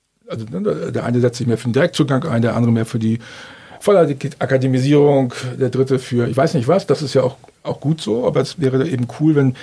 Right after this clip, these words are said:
wenn die Zusammenhänge deutlich würden. Ich glaub, das, das, das ist manchmal das Problem in der Diskussion, dass man dann unglaublich laut über ein Thema diskutiert und dabei vergisst,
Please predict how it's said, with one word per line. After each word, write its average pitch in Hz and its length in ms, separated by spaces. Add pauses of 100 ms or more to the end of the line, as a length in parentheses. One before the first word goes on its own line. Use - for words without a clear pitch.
(140)
wenn 123 120
die 120 80
Zusammenhänge 127 720
deutlich 123 420
würden. 110 220
Ich 117 60
glaub, 131 220 (220)
das, - 260
das, 123 140
das - 180
ist - 220
manchmal 165 280
das - 80
Problem 135 260
in 151 40
der 139 80
Diskussion, 131 560
dass 165 160
man 143 80
dann 131 140
unglaublich 160 560
laut 139 240
über 131 160
ein 123 100
Thema 160 220
diskutiert 123 520
und 131 80
dabei 123 220
vergisst, 123 520